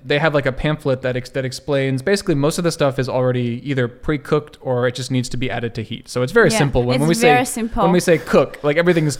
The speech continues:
Speaker 1: chopped and marinated and all that stuff.
Speaker 2: <laughs>
Speaker 1: Um, but what, what you can do is you just go through the menu, uh, you take out the first thing,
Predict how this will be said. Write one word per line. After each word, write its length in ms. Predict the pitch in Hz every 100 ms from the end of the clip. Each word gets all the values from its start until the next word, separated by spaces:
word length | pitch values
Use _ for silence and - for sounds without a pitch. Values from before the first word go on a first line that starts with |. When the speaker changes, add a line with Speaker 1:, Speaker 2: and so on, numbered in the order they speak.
| -
Speaker 1:
chopped 380 | - 160 139 -
and 240 | 147 135 131
marinated 480 | 143 139 135 135
and 100 | 135
all 120 | 131 131
that 160 | 123
stuff. 200 | - 120 - -
Speaker 2:
<laughs> 540 | 226 180 233 190 -
Speaker 1:
Um, 440 | 139 135 127 127 -
but 260 | 180 -
what, 160 | 160 165
what 80 | 170
you 60 | 165
can 140 | 165
do 120 | 175
is 120 | 160
you 60 | 147
just 140 | 143
go 140 | 135 160
through 160 | 160
the 80 | 160
menu, 400 | 151 147 147 143 143 - -
uh, 320 | 123 131 127 123
you 80 |
take 160 | 127 151
out 140 | 151
the 80 | 147
first 300 | 127 143 -
thing, 380 | 143 139 139 139